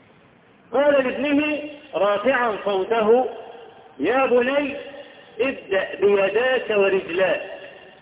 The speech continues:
ثم التفت إلى خالد كالمتباهي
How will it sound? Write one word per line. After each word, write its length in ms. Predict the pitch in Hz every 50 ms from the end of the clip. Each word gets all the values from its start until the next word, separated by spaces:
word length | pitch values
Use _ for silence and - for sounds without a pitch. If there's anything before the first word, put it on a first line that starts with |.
| - - - _ _ _ _ _ _ _ _ _ _ _ _ _ _ _ _ _ _ _ _ _ _ _ _ _ _ _ _ _ _ _ _ _ _ _ _ _ -
ثم 260 | 240 269 262 247 226 214
التفت 520 | 196 202 - 240 254 254 - 214 196 202
إلى 400 | 190 170 185 185 185 180 175 165 - -
خالد 640 | 202 214 208 202 190 190 185 160 165 151 131 113 - - - -
كالمتباهي 1000 | 202 208 196 180 175 170 156 180 170 165 170 185 185 180 165 151 165 175 180